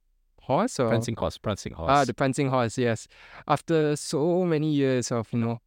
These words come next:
Speaker 1: thoughts of Lewis joining the Prancing Horse, the Scuderia, finally is happening, uh, for twenty twenty-five, and he'll be pairing with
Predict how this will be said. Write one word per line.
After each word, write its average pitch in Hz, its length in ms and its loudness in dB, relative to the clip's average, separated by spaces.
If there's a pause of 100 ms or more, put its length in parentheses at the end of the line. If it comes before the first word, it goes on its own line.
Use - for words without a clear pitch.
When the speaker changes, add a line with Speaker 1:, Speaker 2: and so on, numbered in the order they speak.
Speaker 1:
thoughts - 320 -2
of 120 140 -4
Lewis 120 340 0
joining 117 520 -2
the 113 80 -4
Prancing 120 320 -2
Horse, 113 400 -2
the 123 100 -6
Scuderia, 113 640 -2
finally 143 600 0
is 113 100 -4
happening, 120 400 -4 (400)
uh, 113 360 0
for 127 140 -6
twenty 135 260 -2
twenty-five, 123 600 2
and 117 160 -2
he'll 127 180 -2
be 117 140 -4
pairing 127 460 0
with 113 380 -4